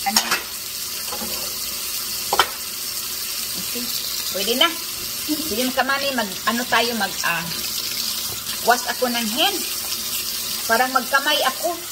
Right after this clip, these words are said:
Parang gwapa. <laughs> Magkamay, mga kamami, makagwapa. Magkamay, no? Joke lang, mga kamami. Joke lang. I mean, sarap talaga kumain pag magkamay. Mhm.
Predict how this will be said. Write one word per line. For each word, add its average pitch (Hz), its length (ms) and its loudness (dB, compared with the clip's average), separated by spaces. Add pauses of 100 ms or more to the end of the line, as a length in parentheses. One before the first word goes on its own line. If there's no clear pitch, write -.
(400)
Parang 254 180 6 (140)
gwapa. 302 380 10 (840)
<laughs> 554 800 0
Magkamay, 311 460 4
mga 285 240 4
kamami, 294 320 2
makagwapa. 247 580 4 (140)
Magkamay, 220 400 2
no? 175 100 2
Joke 220 220 2
lang, 190 160 4
mga 175 160 -2
kamami. 156 320 2 (400)
Joke 226 240 -2
lang. 165 160 0 (1120)
I 180 100 4
mean, 170 240 0 (2000)
sarap 247 300 6
talaga 214 260 4
kumain 202 400 4
pag 180 160 -4
magkamay. 165 540 -2 (320)
Mhm. 165 340 -12